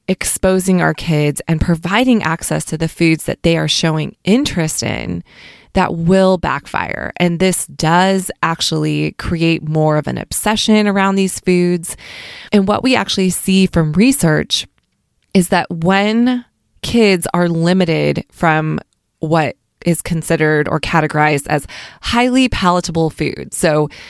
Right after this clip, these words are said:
those would be things that would be higher in sugar and higher in fat, higher in salt. We would consider those more highly palatable.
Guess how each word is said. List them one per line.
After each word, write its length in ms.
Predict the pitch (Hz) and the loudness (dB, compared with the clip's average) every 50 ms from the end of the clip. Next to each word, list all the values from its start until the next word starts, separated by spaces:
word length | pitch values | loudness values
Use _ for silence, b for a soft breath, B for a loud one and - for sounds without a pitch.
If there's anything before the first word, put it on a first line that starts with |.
| B B B B B _ | B B B B B _
those 200 | 196 208 240 233 | 2 2 2 2
would 100 | 254 214 | 0 0
be 120 | 220 214 | 0 0
things 320 | 214 - 190 170 170 170 156 | 2 2 2 2 2 0 0
that 140 | 165 156 - | -2 -2 -2
would 100 | 156 151 | -2 -2
be 100 | 156 151 | -2 -4
higher 380 | 156 - 160 165 180 202 208 | -2 -2 -2 -2 0 2 2
in 120 | 208 202 196 | 2 2 2
sugar 460 | - - 180 165 175 170 170 165 165 | 2 0 2 2 4 4 4 4 2
and 140 | - - 151 | 0 -2 -4
higher 340 | - - 151 156 170 180 | -2 0 2 2 4 4
in 100 | 180 185 180 | 2 2 2
fat, 380 | - 175 160 160 160 160 156 - | 2 2 2 2 2 0 -2 -4
higher 380 | - - - 165 156 156 156 | -8 -4 0 2 2 2 2
in 140 | 160 151 151 | 2 2 0
salt. 320 | 151 - 151 139 120 - - | 0 0 0 0 0 0 0
We 100 | 160 160 | -2 -2
would 140 | 151 - | -2 -4
consider 400 | - - 170 156 - 170 170 170 | -4 -4 -4 -2 0 2 2 2
those 320 | 156 156 147 147 151 147 - - | 2 2 0 0 0 -2 -4 -6
more 240 | 160 151 160 151 | -4 -2 0 0
highly 460 | 147 151 - - 165 156 160 160 160 151 | 0 -2 0 2 2 4 4 2 2 0
palatable. 720 | - - - 156 135 131 - - - - - 87 87 - | 0 -2 0 0 -2 0 -2 -4 -6 -4 -2 -2 -2 -4